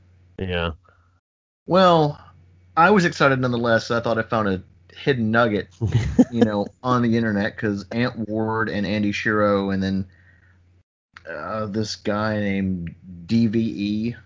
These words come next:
Speaker 2: tweeted out the, uh, a picture of the script. Um,
Speaker 1: Oh, that's cool. How long,
Speaker 2: who
Speaker 1: like, how long ago did, did these tweets come up?
Speaker 2: Uh, October fourteenth.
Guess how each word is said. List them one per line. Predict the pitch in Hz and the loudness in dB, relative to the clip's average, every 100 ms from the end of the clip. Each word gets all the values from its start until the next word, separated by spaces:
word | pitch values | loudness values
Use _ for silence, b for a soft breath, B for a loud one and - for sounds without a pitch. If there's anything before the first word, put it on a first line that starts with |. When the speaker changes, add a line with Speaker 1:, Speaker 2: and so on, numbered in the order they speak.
| _ _ _ _ _ _ - | _ _ _ _ _ _ -16
Speaker 2:
tweeted | - 113 113 110 | -4 0 2 2
out | 107 107 - - | 2 0 -8 -10
the, | 98 95 | -4 0
uh, | 90 85 82 80 | 0 0 -2 -6
a | 90 | -6
picture | - 113 | -6 -4
of | 95 | -4
the | 92 | -4
script. | - 107 - - _ _ _ _ _ _ _ _ _ _ _ | -2 -2 -4 -14 _ _ _ _ _ _ _ _ _ _ _
Um, | 90 87 87 87 85 82 | -8 -6 -6 -6 -6 -6
Speaker 1:
Oh, | 139 165 | -6 -6
that's | - - | -6 -8
cool. | - 65 - _ _ b b | -10 -12 -12 _ _ b b
How | 151 | 2
long, | 196 - | 2 2
Speaker 2:
who | 104 | 0
Speaker 1:
like, | 110 | 0
how | 139 | -2
long | 180 185 | 0 -2
ago | 185 170 | 0 -2
did, | 143 120 | -4 -4
did | 127 | -2
these | 123 117 | -2 -2
tweets | - 120 - | -2 -2 -2
come | 113 | -4
up? | 104 104 - _ _ _ | -2 -4 -12 _ _ _
Speaker 2:
Uh, | 110 110 113 110 110 107 107 | 0 2 4 2 2 0 -2
October | 110 - 143 | -6 -4 -4
fourteenth. | 139 156 - 143 - | -4 -8 -6 -8 -8